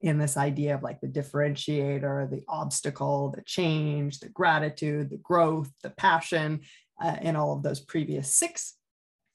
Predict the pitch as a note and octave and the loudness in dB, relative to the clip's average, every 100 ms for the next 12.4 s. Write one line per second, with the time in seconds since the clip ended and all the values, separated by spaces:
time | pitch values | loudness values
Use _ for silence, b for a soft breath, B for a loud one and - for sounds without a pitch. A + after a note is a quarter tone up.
0 | _ - - D3+ C#3+ - D3+ D#3+ - b | _ -20 -2 0 0 -2 -2 -2 -4 b
1 | b b - F3 G#3 G3 E3+ E3 D#3 D#3+ | b b 2 6 8 8 6 4 4 0
2 | E3+ - D#3+ E3 D3+ D3 D3+ D3+ - D3+ | -2 -4 -4 -2 -4 -2 -4 -4 -6 -6
3 | C#3+ - E3 D3 D3 C#3+ A#2 C#3 B B | -6 0 2 2 2 0 -2 -4 B B
4 | B B F3 D#3+ D#3+ D#3 - - E3+ E3 | B B 2 4 4 0 -2 2 4 4
5 | E3 E3 D3+ D#3 D#3 - B3+ A3 G3+ G3 | 4 4 2 0 -2 -2 0 4 4 2
6 | - - F#3 G3+ B3 C#4 C#4 D3+ D#3 - | -2 -4 -4 -4 -4 -4 -6 -2 0 0
7 | F#4 G3+ D#3 D3 E3 - _ - C#3 - | -2 -4 -4 -2 -4 -8 _ -8 -8 -8
8 | - E3+ D#3 D3 D#3 D#3+ B3 C4+ _ _ | -4 0 0 0 0 0 0 -2 _ _
9 | _ _ _ _ - F3 D#3 D#3+ D#3 D#3 | _ _ _ _ -8 -2 2 2 2 2
10 | D#3 - F3+ - D#3 C#3 C#3+ D3 D#3+ - | 0 -2 -4 -4 -6 -4 -4 -4 -6 -6
11 | - - D#3 C#3+ C#3 C3+ C3+ C3+ C3+ - | -8 -4 -2 0 0 0 0 -2 -2 -4
12 | - - - - | -4 -6 -8 -12